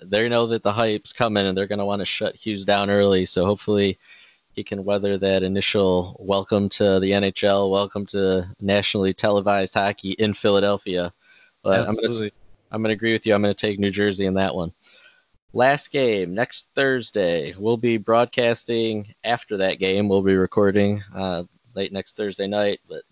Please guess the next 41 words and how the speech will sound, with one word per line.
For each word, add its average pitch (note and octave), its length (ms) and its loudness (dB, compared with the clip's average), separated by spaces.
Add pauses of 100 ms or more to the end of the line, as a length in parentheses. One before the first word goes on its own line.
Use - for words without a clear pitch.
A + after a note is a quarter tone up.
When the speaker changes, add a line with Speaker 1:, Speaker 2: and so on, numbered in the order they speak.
Speaker 1:
before C#3 380 0
that, C3 300 2 (120)
the G2 180 -4
Wings A#2 280 -2
will A2 80 -2
squeeze A2+ 340 -4
in G#2 160 0
one B2 160 0
more A#2 240 0
game. A2 400 0 (540)
They're G#2+ 120 -4
gonna G#2+ 180 0
travel A2+ 600 2
to - 160 -16
Quebec A#2+ 720 -2
and F2+ 140 -4
take G#2 220 -2
on G#2+ 160 4
the G#2 80 4
Montreal G#2 440 2
Canadiens. F#2 920 -2 (120)
Who F#2+ 100 -8
do F#2+ 60 -4
you G2 80 -2
like G2 200 0
in F2+ 100 -4
that F2+ 240 -2
one? D2 220 -14 (880)
Speaker 2:
You E3 140 -4
know, D#3+ 380 4 (580)
uh, D3+ 360 2 (840)
I C3+ 60 0
think E3+ 240 0
that's D3+ 240 0
gonna D3+ 140 -2
be C#3 160 0
a C3 60 0
good B2+ 280 -4
game B2+ 260 -4
as A2+ 140 -10
well. A2+ 480 2